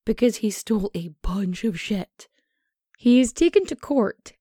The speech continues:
and he pleads guilty for stealing books and party supplies from the Washington Library Company, and from stealing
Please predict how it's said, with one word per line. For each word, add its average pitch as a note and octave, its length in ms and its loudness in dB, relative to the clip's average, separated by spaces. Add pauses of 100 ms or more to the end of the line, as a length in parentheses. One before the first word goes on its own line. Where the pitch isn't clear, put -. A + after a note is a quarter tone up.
and G#3+ 100 0
he G#3+ 160 2
pleads B3 500 -4
guilty G#3 840 0 (840)
for G#3+ 220 -2
stealing A3+ 600 2 (180)
books A3+ 800 0
and G#3 340 -2 (380)
party D4+ 540 0
supplies E3+ 840 0 (540)
from A3+ 580 6 (120)
the A3+ 140 6
Washington G3+ 640 4
Library A3 400 4
Company, F#3 600 -4 (720)
and A3+ 220 4
from A3 200 2
stealing G#3+ 640 2